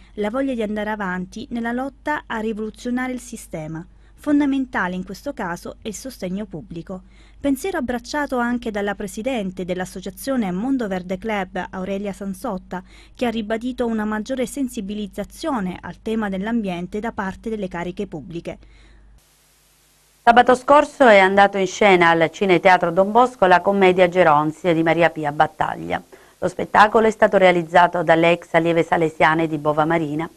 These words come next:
Speaker 2: e lo potete vedere nei prossimi giorni, appunto, presso i nostri canali. Ma prima vediamo qualche anticipazione.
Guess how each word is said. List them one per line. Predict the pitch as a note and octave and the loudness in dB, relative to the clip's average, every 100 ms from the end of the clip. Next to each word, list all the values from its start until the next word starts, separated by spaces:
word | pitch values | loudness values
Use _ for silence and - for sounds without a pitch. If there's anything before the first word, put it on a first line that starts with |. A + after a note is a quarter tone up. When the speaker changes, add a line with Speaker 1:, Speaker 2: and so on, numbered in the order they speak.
| _ _ _ _ - | _ _ _ _ 2
Speaker 2:
e | |
lo | G#3+ | 4
potete | A#3 B3 A#3 | 6 4 4
vedere | A3 G#3 D#3+ D#3+ | 4 6 4 4
nei | D#3+ | 2
prossimi | F#3+ F3 - F3 F3+ | 2 0 0 0 0
giorni, | D#3+ D3+ D3 D#3+ | 4 4 4 2
appunto, | E3+ E3 D#3 D3+ D3+ | -4 -4 -8 -6 -2
presso | F3+ E3 D#3 E3+ | 0 0 0 0
i | |
nostri | D3 C#3+ - | -2 -2 -6
canali. | D#3+ - D3 D3 D3+ - _ _ _ - | -6 -6 -6 -10 -12 -16 _ _ _ 0
Ma | B3 | 2
prima | G3 D#3 E3+ - _ | 4 4 2 -2 _
vediamo | G3+ G3+ E3 E3 | 0 2 4 4
qualche | D#3 - | 0 -2
anticipazione. | C#3+ C#3+ C3 - - - - C3+ | -10 -12 -14 -16 -16 -20 -20 -20